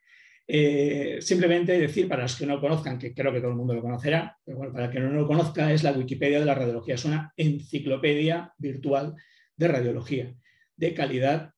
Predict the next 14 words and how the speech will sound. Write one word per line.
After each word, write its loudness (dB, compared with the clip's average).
totalmente -2
incuestionable, -2
súper 0
utilizado, -6
súper 0
conocido. 0
Incluye 4
casos, 0
artículos, -2
podemos 0
hacer -4
listas -2
de 0
casos, -4